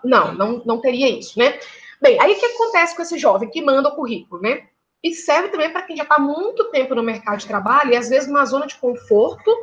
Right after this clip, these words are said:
é, em não procurar outras opções. Aí ele vai lá e coloca lá, ah,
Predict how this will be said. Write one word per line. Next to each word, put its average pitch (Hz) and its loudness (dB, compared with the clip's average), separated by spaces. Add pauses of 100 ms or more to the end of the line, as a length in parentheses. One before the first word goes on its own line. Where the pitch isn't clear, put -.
(720)
é, 214 4
em 262 0
não 302 2
procurar 302 0
outras 247 0
opções. - -8
Aí 285 -2
ele 349 -2
vai 330 2
lá 320 2
e 339 -8
coloca 311 2
lá, - -2
ah, 330 -2